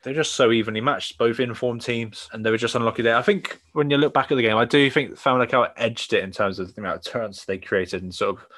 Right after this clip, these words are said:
looking the more dangerous of the two. But like you said, when I saw the, the games this weekend,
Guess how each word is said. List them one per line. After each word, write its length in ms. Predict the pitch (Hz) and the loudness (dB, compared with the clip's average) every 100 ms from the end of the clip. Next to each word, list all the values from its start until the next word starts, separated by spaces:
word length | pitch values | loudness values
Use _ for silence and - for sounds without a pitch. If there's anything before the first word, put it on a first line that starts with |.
| - _ - | -20 _ -2
looking 300 | 107 - 104 | -2 -2 -4
the 80 | 101 | -2
more 160 | 95 | -4
dangerous 460 | 92 98 95 95 95 | -2 -4 -4 -8 -10
of 100 | 92 | -10
the 80 | 95 | -10
two. 340 | - 107 98 | -2 -2 0
But 280 | 92 92 - _ | -2 -4 -6 _
like 160 | 127 123 | -2 -2
you 80 | 123 | 2
said, 240 | 135 110 - - | 2 2 -2 -2
when 120 | 123 | 2
I 80 | 123 | 2
saw 240 | - 139 | 4 4
the, 240 | 120 120 | 6 4
the 140 | 113 110 | 4 2
games 320 | 123 117 107 | 2 2 0
this 160 | 107 - | -2 -2
weekend, 500 | 104 - 90 90 | 0 0 -2 -4